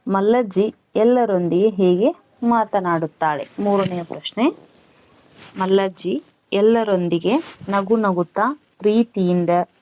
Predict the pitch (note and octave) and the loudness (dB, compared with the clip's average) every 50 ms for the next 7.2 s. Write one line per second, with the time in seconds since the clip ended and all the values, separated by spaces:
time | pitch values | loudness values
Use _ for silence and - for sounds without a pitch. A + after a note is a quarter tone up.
0 | _ _ _ - - G#3 F#3+ F#3 F#3 G3 G#3+ A#3+ A#3+ G#3+ F3+ E3+ F#3+ F#3+ F#3 F3 | _ _ _ -8 -6 -4 -2 0 0 2 2 0 0 -2 -2 -2 -2 0 0 0
1 | E3+ E3+ E3+ E3 E3+ F#3+ C#4+ A4 - _ _ _ _ _ _ _ _ _ _ _ | 0 -2 -2 -2 0 0 0 -2 -2 _ _ _ _ _ _ _ _ _ _ _
2 | _ G#3+ G3+ G3+ F#3+ F#3 - - E3+ E3+ D#3+ D3+ D3+ D#3 D3 - _ - D3 C3 | _ -2 0 0 0 -2 -4 -4 -4 -2 -2 -2 -4 -4 -6 -10 _ -4 -4 -4
3 | C3 C3+ - - - _ _ _ _ _ _ _ _ _ _ _ _ _ _ _ | -4 -6 -8 -10 -12 _ _ _ _ _ _ _ _ _ _ _ _ _ _ _
4 | _ _ _ _ _ _ _ _ _ _ _ _ _ _ _ _ _ _ _ _ | _ _ _ _ _ _ _ _ _ _ _ _ _ _ _ _ _ _ _ _
5 | _ _ _ _ _ _ _ _ _ _ _ _ _ _ _ _ - G#3 G#3+ G3 | _ _ _ _ _ _ _ _ _ _ _ _ _ _ _ _ -6 -2 0 0
6 | F#3 F3 F3 - - F3+ F3+ F3+ F3 - E3+ D#3 - - F3 E3+ E3+ D#3+ D#3 D#3 | 0 0 -2 -6 -6 -4 -4 -4 -4 -6 -10 -12 -8 -8 -6 -4 -2 -2 -2 -2
7 | D#3+ E3 F3+ | -2 -2 0